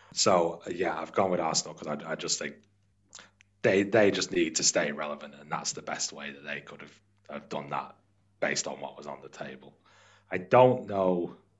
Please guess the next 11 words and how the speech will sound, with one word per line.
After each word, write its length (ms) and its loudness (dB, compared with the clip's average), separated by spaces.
The 100 0
thing 160 12
about 220 10
Spurs 360 8
is, 160 -6
you're 100 2
right, 220 4
they 80 -2
need 220 0
the 60 -8
money. 280 -14